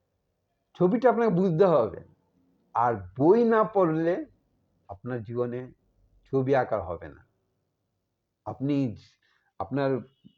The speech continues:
পাড়া প্রতিবেশী, আপনার চেনাশোনা বন্ধুবান্ধব পিঠ চাপড়াবে, "তুই দারুণ দারুণ আঁকিস।"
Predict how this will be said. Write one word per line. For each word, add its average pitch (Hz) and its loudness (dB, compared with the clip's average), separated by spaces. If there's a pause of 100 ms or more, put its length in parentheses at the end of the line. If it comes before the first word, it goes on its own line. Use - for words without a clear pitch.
পাড়া 139 2
প্রতিবেশী, 165 -2
আপনার 131 -4
চেনাশোনা 170 0
বন্ধুবান্ধব 151 0
পিঠ 151 -4
চাপড়াবে, 151 2
"তুই 139 -8
দারুণ 127 0
দারুণ 131 -2
আঁকিস।" 98 -10